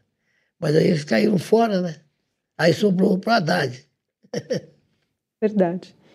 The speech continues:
Speaker 2: Pensando um pouco na questão do varejo, que o senhor tava falando antes, é,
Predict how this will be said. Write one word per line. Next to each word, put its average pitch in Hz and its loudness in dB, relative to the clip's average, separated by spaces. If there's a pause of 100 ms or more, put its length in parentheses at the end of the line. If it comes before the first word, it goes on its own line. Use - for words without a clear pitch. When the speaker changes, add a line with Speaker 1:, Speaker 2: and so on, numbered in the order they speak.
(280)
Speaker 2:
Pensando 247 4
um 240 6
pouco 196 -2
na 185 -2
questão 185 -2
do 180 0
varejo, 185 4
que - -20
o - -20
senhor 185 -6
tava 180 -4
falando 180 -2
antes, 208 0 (380)
é, 190 2